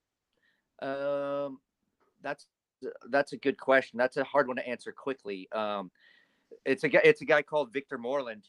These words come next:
um, who was, like, my other dad. He played for the old N A S L, uh, Tulsa Roughnecks back in the day, and he was a, like, a Man United youth team player. Played at Derby County. I'm sure you guys probably ha-,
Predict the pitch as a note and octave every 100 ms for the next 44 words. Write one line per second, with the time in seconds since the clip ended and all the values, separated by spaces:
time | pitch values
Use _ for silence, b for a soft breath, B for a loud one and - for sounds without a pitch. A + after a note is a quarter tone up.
0 | _ - B2 A#2+ A#2 G#2+ G#2 G2+ _ _
1 | _ _ - C3+ B2 A2 B2 A2+ A#2 A2+
2 | A2 A2 A2+ A2 C#3+ C#3+ D3 A#2+ A2+ B2+
3 | A#2+ A2+ B2 A#2 A#2 A2+ - A#2+ A2 G#2+
4 | G#2 _ G#2+ G#2 G2 - A#2 - G#2 G#2+
5 | - G#2 G2+ - G#2 G2+ G2+ G2 G#2 G#2
6 | G2+ F#2+ _ _ _ _ _ _ A#2 G#2+
7 | G#2 G2+ G2+ G2 F2+ - _ - B2+ A#2
8 | G#2 G2+ F#2+ C2+ _ _ - - - A#2
9 | A2+ G#2 F#2+ F#2+ - A2+ A2 G#2+ G#2 G#2
10 | F2+ G#2 G2+ G#2+ G2 G#2+ D3 C#3+ B2 A#2
11 | A2+ G2+ - G#2+ G#2 G#2 G2+ _ _ -
12 | C#3+ G3 F3 F3 C#3+ - C#3+ B2+ B2+ A#2
13 | B2